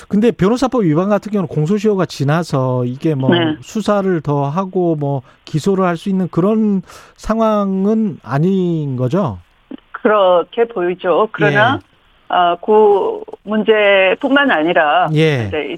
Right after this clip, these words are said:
Speaker 2: 지금은 대선 후보로서 그 도덕성 검증을 피할 수가 없는 상황이 됐고요.
Speaker 1: 예.
Speaker 2: 어, 그런데, 에, 그 문제가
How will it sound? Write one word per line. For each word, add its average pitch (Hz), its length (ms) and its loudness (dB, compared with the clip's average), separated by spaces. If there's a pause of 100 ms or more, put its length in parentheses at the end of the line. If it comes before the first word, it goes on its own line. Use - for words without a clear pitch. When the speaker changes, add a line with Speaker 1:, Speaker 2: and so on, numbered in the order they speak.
Speaker 2:
지금은 165 580 -2 (180)
대선 175 300 0
후보로서 185 640 2
그 151 280 -2
도덕성 170 500 -2
검증을 156 480 -2
피할 220 320 2
수가 185 140 -2
없는 165 720 2
상황이 196 400 2
됐고요. 160 600 0 (120)
Speaker 1:
예. 143 280 0 (180)
Speaker 2:
어, 156 280 0
그런데, 214 520 0 (500)
에, 160 420 -4 (280)
그 - 120 0
문제가 175 1120 2